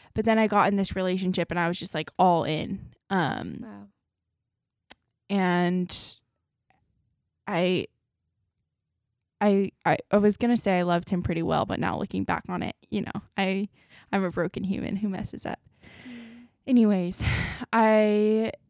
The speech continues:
Speaker 1: had a very close relationship with this guy, and when we broke up, I was like, "Who, who do I text every day? Like, who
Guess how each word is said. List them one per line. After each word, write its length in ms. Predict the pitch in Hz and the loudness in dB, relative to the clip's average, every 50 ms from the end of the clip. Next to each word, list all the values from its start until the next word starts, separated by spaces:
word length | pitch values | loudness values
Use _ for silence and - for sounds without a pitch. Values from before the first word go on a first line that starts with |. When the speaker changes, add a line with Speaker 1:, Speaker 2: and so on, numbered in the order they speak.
| _ _ _ - | _ _ _ -20
Speaker 1:
had 320 | - - - 214 226 240 | -12 -6 -2 -2 0 0
a 60 | 247 226 | 0 -2
very 480 | 202 196 214 202 196 202 208 220 214 | -2 -2 -2 0 0 0 0 -2 -2
close 380 | - - - 214 208 208 - - | -4 -6 -4 -2 -2 -2 -4 -4
relationship 520 | 202 190 190 202 - - 226 208 - - | -4 -4 -4 -4 -2 -4 -4 -4 -4 -6
with 120 | - 185 185 | -6 -6 -4
this 200 | 180 185 - - | -6 -6 -8 -8
guy, 600 | - 202 196 196 196 202 196 196 190 190 190 - - | -8 -8 -6 -4 -4 -4 -4 -4 -6 -6 -8 -8 -6
and 580 | 202 196 185 185 185 185 185 196 202 - - - - _ - | -4 -4 -2 -2 -4 -4 -4 -6 -8 -10 -12 -16 -20 _ -12
when 200 | 202 196 196 190 | -8 -6 -4 -4
we 120 | 190 190 | -4 -4
broke 320 | 185 - 190 185 190 - | -6 -8 -10 -10 -10 -8
up, 240 | - 202 196 - - - | -8 -8 -8 -8 -8 -8
I 140 | 175 190 | -6 -6
was 220 | 190 190 196 - - | -6 -6 -8 -8 -10
like, 280 | - 76 73 - - - _ _ _ _ _ _ _ _ _ _ _ _ - | -10 -10 -10 -12 -16 -20 _ _ _ _ _ _ _ _ _ _ _ _ -8
"Who, 800 | - - - 214 214 214 208 208 208 202 202 202 202 202 202 - - _ _ _ _ _ _ _ _ _ _ _ _ _ _ _ _ _ _ _ - 196 | 0 4 8 8 10 10 10 10 8 8 8 6 6 4 2 0 -2 _ _ _ _ _ _ _ _ _ _ _ _ _ _ _ _ _ _ _ -4 -2
who 120 | - 208 208 | 2 2 4
do 160 | 202 202 190 | 6 6 6
I 640 | 185 180 180 175 175 170 170 175 170 170 175 175 175 - | 6 4 2 2 2 2 2 2 2 0 0 -2 -4 -4
text 340 | - - 190 - - - | -4 -4 -4 -4 -4 -4
every 200 | 185 175 180 175 175 | -4 -2 0 0 0
day? 260 | 175 175 175 175 175 | 0 0 0 0 0
Like, 380 | 175 175 170 190 - - - _ _ - - 196 | 0 0 0 -2 -4 -8 -18 _ _ -16 -10 -4
who 680 | - 190 185 180 175 175 175 175 175 170 170 170 - | 0 4 4 6 6 6 6 4 4 2 2 0 -2